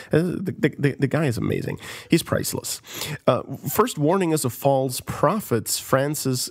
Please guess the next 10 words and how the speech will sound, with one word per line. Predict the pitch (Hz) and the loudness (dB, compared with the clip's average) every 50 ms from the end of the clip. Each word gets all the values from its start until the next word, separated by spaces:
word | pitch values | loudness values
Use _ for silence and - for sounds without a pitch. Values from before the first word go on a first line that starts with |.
| - - | -2 0
uh, | 113 113 107 104 - - | 2 2 2 0 -2 -2
then | 123 113 120 127 135 139 135 - - | -2 2 2 2 2 2 -2 -4 -4
went | - 120 123 123 113 | 0 2 2 4 4
ahead | 113 110 107 131 120 113 - | 2 2 2 2 2 2 2
and | - 120 110 | 0 0 2
denounced | - 113 117 113 107 113 127 123 - - - - - - - - - - - - - - | 2 2 4 4 4 4 2 0 -4 -6 -8 -12 -20 -20 -20 -18 -18 -20 -20 -18 -8 -2
pseudo-pastors, | - - - - 202 190 160 127 117 107 - - - 123 117 113 - - - 123 107 104 107 110 107 - - - _ _ _ _ _ _ _ _ _ - | 0 0 2 4 4 4 4 2 2 0 -2 -4 -2 -2 0 0 -2 0 2 2 2 4 2 0 0 -2 -4 -6 _ _ _ _ _ _ _ _ _ 0
the, | 135 117 110 120 120 113 110 110 - - - | 0 2 4 4 4 4 2 2 0 2 2
uh, | 110 107 101 - - - - - | 2 2 2 -2 -8 -12 -14 -6
quote, | - - 143 131 117 - | 2 4 4 4 4 0